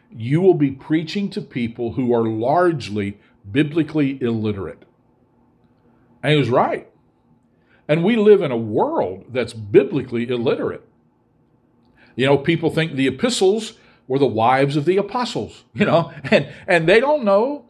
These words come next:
anything about the Bible. And so you go out, "Well, the Bible says," that doesn't mean anything to them. So we need to learn from Paul. Start where they are and find common ground and take it from there. So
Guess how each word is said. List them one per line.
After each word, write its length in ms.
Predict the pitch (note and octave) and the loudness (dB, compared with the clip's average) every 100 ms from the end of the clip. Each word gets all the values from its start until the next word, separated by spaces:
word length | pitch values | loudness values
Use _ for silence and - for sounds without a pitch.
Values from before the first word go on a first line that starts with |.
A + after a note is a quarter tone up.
| _ | _
anything 560 | A3 E4+ D#4 F#3+ A#2+ - _ _ _ _ | -6 -4 -4 -4 -6 -10 _ _ _ _
about 300 | - D3+ D#3 | -6 -2 -2
the 80 | F3+ | -2
Bible. 520 | D#3+ F3+ D4+ F#3 E2+ - - - | 0 0 0 -4 -8 -14 -20 -6
And 120 | D3 | 2
so 120 | G3 | 4
you 180 | E3+ A3 | 4 4
go 120 | G#3+ | 6
out, 140 | F3+ B2 | 6 4
"Well, 80 | B2+ | 0
the 100 | A2 | 0
Bible 360 | G#2+ A3 C#4 | 2 2 2
says," 260 | G#3+ D3+ D#3+ | 0 -2 -2
that 160 | C4+ | -6
doesn't 180 | F4 F4+ | -8 -10
mean 140 | E4+ D4 | -10 -6
anything 340 | A3 G3+ D#3+ | -6 -6 -6
to 60 | A#2+ | -8
them. 380 | G2 G#2+ G#3+ - _ _ _ _ _ _ _ _ | -8 -10 -10 -14 _ _ _ _ _ _ _ _
So 180 | - G3+ | 2 4
we 80 | F#3 | 4
need 160 | G#3 | 2
to 60 | F#3+ | 0
learn 300 | F3+ A3+ B3 | -2 -2 -4
from 160 | G#3+ E3+ | -6 -6
Paul. 260 | G#3 F#3 | -4 -4
Start 480 | - - A#3 C4 C4 | -6 -4 -2 -2 -2
where 180 | A3+ G#3+ | 0 2
they 180 | G3+ F3+ | 2 2
are 400 | F3 D#3+ F#2+ - _ _ _ _ _ _ _ _ _ _ _ - | 0 0 -4 -10 _ _ _ _ _ _ _ _ _ _ _ -10
and 180 | A#2 B2+ | -8 2
find 360 | D#3 F#3+ A3+ | 4 4 2
common 380 | G#3+ G#3 G#3 F#3+ | -2 0 0 0
ground 680 | E3+ F3+ F3 A#2+ A2+ A#2 A2+ _ _ _ _ - | -2 -2 -2 -2 -4 -8 -12 _ _ _ _ -16
and 160 | B2+ C3 | -10 -2
take 240 | E3+ E3 | -2 -2
it 100 | E3+ | -6
from 180 | C#3+ C#3 | -6 -2
there. 300 | C3+ - - _ _ _ _ _ _ _ _ _ - | -2 -2 -10 _ _ _ _ _ _ _ _ _ -4
So 460 | - G#3+ G3 - | 4 4 4 -2